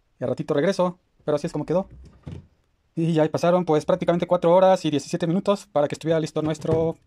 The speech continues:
pan. Está muy blandito. Ay, ahorita regreso. Tengo que hacer unas cositas.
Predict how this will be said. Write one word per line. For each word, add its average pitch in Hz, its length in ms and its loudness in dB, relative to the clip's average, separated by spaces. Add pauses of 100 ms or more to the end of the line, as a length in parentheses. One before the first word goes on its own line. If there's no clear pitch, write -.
(360)
pan. 135 420 0 (160)
Está - 160 -6
muy 151 200 0
blandito. 175 540 -2 (1400)
Ay, 143 460 -4
ahorita 147 380 -2
regreso. 175 520 -2
Tengo 165 180 -6
que 143 100 -4
hacer 160 140 -4
unas 156 160 -4
cositas. - 420 -6